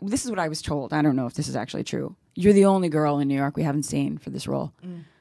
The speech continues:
Speaker 1: Can we just, can you come in so we can cross you off the
Speaker 2: We
Speaker 1: list?"
Speaker 2: just wanna see you.
Speaker 1: Yeah.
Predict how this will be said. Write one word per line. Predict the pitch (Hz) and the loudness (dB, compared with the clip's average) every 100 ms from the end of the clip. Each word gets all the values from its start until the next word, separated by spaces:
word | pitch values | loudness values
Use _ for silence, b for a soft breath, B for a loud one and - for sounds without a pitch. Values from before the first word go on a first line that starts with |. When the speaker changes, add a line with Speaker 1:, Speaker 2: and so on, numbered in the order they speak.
| B _ _ - | B _ _ -2
Speaker 1:
Can | 190 | 0
we | 180 185 | 0 -2
just, | 175 165 | -4 -4
can | 180 | -2
you | 170 | -2
come | - 165 180 | -2 -2 -2
in | 175 | -2
so | 175 | -4
we | 160 | -6
can | 143 143 | -6 -8
cross | - 139 135 | -4 -4 -4
you | 143 | -6
off | 123 | -6
the | - | -4
Speaker 2:
We | 135 | -4
Speaker 1:
list?" | 123 | -4
Speaker 2:
just | - | -6
wanna | 254 214 | -8 -8
see | - 170 151 | -10 -12 -12
you. | 135 - - | -14 -12 0
Speaker 1:
Yeah. | 160 | 0